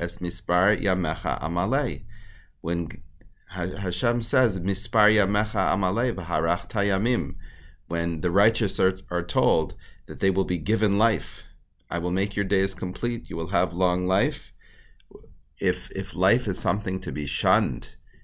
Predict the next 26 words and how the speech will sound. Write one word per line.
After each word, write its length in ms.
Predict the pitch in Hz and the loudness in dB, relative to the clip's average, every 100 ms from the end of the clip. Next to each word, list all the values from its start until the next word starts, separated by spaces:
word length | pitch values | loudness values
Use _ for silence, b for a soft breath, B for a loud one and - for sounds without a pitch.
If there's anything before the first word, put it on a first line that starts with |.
| b | b
if 160 | - - | -14 -2
life 300 | 78 95 92 | 2 2 0
is 100 | 87 | 0
something 560 | 80 80 78 78 78 - | 0 -2 -4 -4 -4 -6
terrible, 480 | - 120 123 87 - | 2 4 4 2 -4
if 120 | - | -6
a 40 | |
person 380 | - 85 87 85 | -4 -4 -2 -4
is 80 | 80 | -4
supposed 260 | - 85 - | -2 -4 -4
to 80 | |
cut 240 | 78 101 - | -4 -4 -2
themselves 480 | 92 90 87 76 95 | -2 -2 -2 -2 0
off 240 | 82 - | 0 0
from 200 | 85 82 | -4 2
life, 360 | 104 131 98 - B B B | 2 2 0 -6 B B B
then 140 | - 80 | -6 0
why 160 | 85 | 2
would 160 | 90 80 | 2 2
that 180 | 82 82 | 2 0
be 80 | 87 | -2
something 400 | - 87 80 76 | -2 -2 -2 -4
the 80 | |
righteous 400 | 73 76 76 73 | -2 -2 -2 -6
are 100 | - | -6
told? 380 | 64 - 147 151 | -4 0 0 0